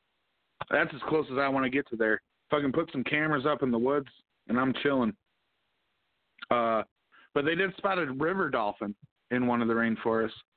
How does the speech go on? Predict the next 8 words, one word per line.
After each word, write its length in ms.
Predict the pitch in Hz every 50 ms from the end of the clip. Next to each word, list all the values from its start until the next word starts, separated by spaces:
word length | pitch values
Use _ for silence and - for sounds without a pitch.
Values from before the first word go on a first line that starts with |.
| _ _ _ _ _ _ _ _ _ _ _ _ _ -
A 200 | - 127 123 123
dolphin 440 | 123 139 135 139 143 135 160 160 147
that's 200 | 139 131 113 107 113 110
very 320 | 113 139 143 147 147 147 139
hard 240 | 123 147 143 143 123
to 80 | 107 - -
see 160 | 143 151 147
because 380 | 131 120 110 - 127 123 110